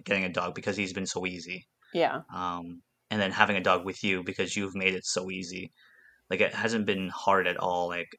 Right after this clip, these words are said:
Speaker 1: it hasn't really disrupted our life, um, in a way that, like, it deterred me from, like,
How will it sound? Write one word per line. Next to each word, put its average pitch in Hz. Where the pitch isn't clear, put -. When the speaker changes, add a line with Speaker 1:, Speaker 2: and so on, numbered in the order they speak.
Speaker 1:
it -
hasn't 104
really 101
disrupted 98
our 92
life, 92
um, 87
in 110
a 95
way 92
that, 90
like, 87
it 107
deterred 104
me 95
from, 90
like, 85